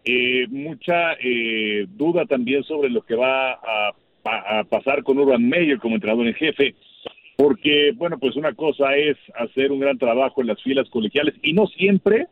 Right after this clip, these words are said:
se te garantiza el éxito en la N F L. Hay muchos casos que, pues, lamentablemente son entrenadores que no, eh, pueden hacer ese ajuste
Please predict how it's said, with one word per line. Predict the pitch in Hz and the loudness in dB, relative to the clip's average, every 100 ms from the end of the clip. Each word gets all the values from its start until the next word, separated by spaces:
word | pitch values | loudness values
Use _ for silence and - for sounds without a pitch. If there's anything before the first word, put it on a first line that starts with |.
| _ _ _ _ | _ _ _ _
se | 123 | -2
te | 120 | 0
garantiza | 123 120 117 135 139 | 0 0 -2 0 2
el | 117 110 | 4 4
éxito | 190 190 156 - 107 | 2 0 -6 0 0
en | 98 | 2
la | 101 | 0
N | 120 117 | 0 0
F | - 190 | 2 2
L. | 214 | 4
Hay | 143 | 2
muchos | 135 190 123 - | 0 0 -2 -2
casos | - 202 - 120 | -4 -4 -2 -4
que, | - 104 90 - _ _ | -2 -4 -4 -8 _ _
pues, | 117 | 0
lamentablemente | 113 135 139 123 | 0 2 0 -2
son | 135 | -2
entrenadores | 135 110 107 127 123 | -2 0 2 4 2
que | - 107 - _ _ - | 0 -4 -4 _ _ -2
no, | 110 127 127 - | 2 4 2 0
eh, | 110 104 98 - | -2 0 -2 0
pueden | 127 123 120 | 0 2 2
hacer | 107 - 120 | 0 -2 -2
ese | 123 - 107 | -2 -2 -4
ajuste | - 135 131 - 127 101 | -4 -4 -4 -2 -2 -2